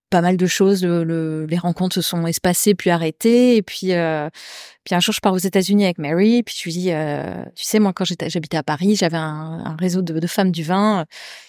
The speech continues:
Et j'aimerais bien recréer ça à Bordeaux parce que je trouve que c'est intéressant de se rencontrer. » Euh, voilà. Et je lui dis, « Bah, si tu veux, euh,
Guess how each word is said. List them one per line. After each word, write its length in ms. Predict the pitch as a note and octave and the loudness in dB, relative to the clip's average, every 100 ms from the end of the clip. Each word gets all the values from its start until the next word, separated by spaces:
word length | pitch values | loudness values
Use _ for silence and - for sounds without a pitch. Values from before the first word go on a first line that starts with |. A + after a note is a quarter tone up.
| _ _ - | _ _ -6
Et 80 | |
j'aimerais 280 | E3+ F#3 E3+ | 0 0 0
bien 160 | E3+ A3+ | 2 2
recréer 300 | G3 - F#3+ | 2 0 -2
ça 180 | - F3+ | 0 0
à 20 | |
Bordeaux 420 | E3+ E3 G#3 A#3+ | 0 2 4 4
parce 220 | G#3+ F#3+ | 2 0
que 240 | G#3 F#3+ F#3 | 4 4 2
je 60 | |
trouve 140 | - G3 | 0 0
que 40 | |
c'est 80 | G3 | 0
intéressant 400 | F3+ F#3 F#3 G3 | 0 0 0 -2
de 80 | - | -4
se 80 | |
rencontrer. » 720 | E3+ D#3 D#3+ - G3 G3 G3+ E3 | -6 -6 -8 -2 2 4 4 2
Euh, 140 | D3+ | -2
voilà. 240 | - - - | -4 -4 -4
Et 760 | E3+ E3 D#3 D3 E3+ D#3+ E3 - - _ | -4 -4 -4 -6 -8 -10 -12 -18 -20 _
je 100 | - | -10
lui 80 | D#3+ | -6
dis, « 140 | A#3+ | -2
Bah, 80 | G#3+ - C#3 - - | -2 -4 -12 -16 -18
si 140 | - F#3 | -14 -12
tu 140 | - | -6
veux, 180 | G3+ A#3 | -2 0
euh, 140 | F#3 | -2